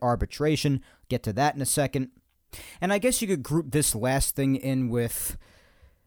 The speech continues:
when I said before that there's been a statement from Cashman regarding the social media segments, an open-ended question for you today that we'll get to in just a bit after the news. But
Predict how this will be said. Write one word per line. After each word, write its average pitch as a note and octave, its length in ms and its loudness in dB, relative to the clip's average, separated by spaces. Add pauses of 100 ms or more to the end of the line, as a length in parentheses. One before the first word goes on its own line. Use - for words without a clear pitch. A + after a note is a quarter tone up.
(400)
when D#3 200 0
I D3+ 120 4
said D3 220 2
before C#3 360 2
that C3 120 0
there's C3 200 0
been C3+ 140 2
a - 20 -2
statement C3+ 460 0
from A#2 140 -6
Cashman B2+ 540 0
regarding A#2+ 460 0
the A2 80 -4
social A#2+ 360 -2
media A#2+ 300 0
segments, A#2+ 480 -2
an G#2+ 180 -4
open-ended B2+ 680 2
question A#2+ 400 -2
for A2+ 260 -2
you G#2+ 80 2
today A2 340 0
that G#2 160 -2
we'll G2+ 120 -4
get G#2+ 320 -6
to A#2 200 -4
in G2 220 -4
just G#2 340 -6
a F2 60 -8
bit A#2 320 -4
after A2 300 -6
the F2+ 80 -8
news. C3 520 2 (560)
But C3+ 460 2